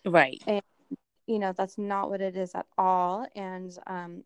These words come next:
Speaker 2: you know, I'll just put it out there. Like, this is something that all my doctors are really supportive of. My, um, thyroid doctor, my endocrinologist is very supportive of it, um, because this is something that's healthy for our bodies.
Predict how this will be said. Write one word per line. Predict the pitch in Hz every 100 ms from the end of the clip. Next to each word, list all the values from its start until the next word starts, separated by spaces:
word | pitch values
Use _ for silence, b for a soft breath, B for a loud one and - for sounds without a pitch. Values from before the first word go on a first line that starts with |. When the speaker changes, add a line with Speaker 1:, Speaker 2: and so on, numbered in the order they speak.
| -
Speaker 2:
you | 202
know, | 180
I'll | 175
just | -
put | 208
it | - -
out | 196 233
there. | 196 190
Like, | 180
this | 196 -
is | 214
something | 208 208 208
that | -
all | 190 185
my | 180
doctors | 170 180 190 185
are | 185
really | 180 175
supportive | 175 185 180 175 185
of. | 190 185 180
My, | 170 - - -
um, | 175 165 170 -
thyroid | 220 208 208
doctor, | 185 185 185
my | 175
endocrinologist | 170 170 _ 208 247 240 226 220 -
is | 185
very | 185 180
supportive | 180 - - 185 180
of | 180 175
it, | 180 - B B B B B B _
um, | 190 185 175 175 -
because | 190 - 202 190 185 175 170 - _ _ _ _
this | 190 190
is | 220
something | 214 214
that's | 185 170
healthy | - 180 180 220 214
for | - 170
our | 165
bodies. | 165 - - - - 190 -